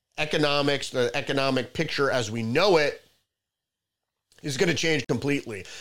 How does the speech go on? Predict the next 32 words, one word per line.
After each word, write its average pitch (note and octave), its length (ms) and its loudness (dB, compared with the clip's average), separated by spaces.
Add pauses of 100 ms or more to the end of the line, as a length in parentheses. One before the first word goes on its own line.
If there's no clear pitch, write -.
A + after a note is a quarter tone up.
(260)
C-, - 140 -12
uh, F3 80 -8 (400)
most A#3 380 4
particularly G#3+ 760 4
in E3+ 60 4
the D#3+ 80 4
next D#3 180 2
year D3+ 240 4
or D3 60 6
so C3+ 240 4
by B2+ 180 4
displacing A#2 540 0
jobs. F#2 500 -6 (400)
All B2 60 -2
right, C3 80 0
I D#3+ 80 2
gotta D#3 120 2
keep C3+ 160 -2
moving. C3 240 2
There's A#2 180 0
a A#2+ 40 -2
lot A#2 260 0
of A2 60 0
news G#2+ 240 -2
to - 80 -8
get G2+ 220 -8
through G#2+ 180 -6
here. G#2 240 -6 (300)
Intercept F3+ 560 2
Pentagon D#3+ 440 4
Secret D#3 400 -2
Service F3+ 840 2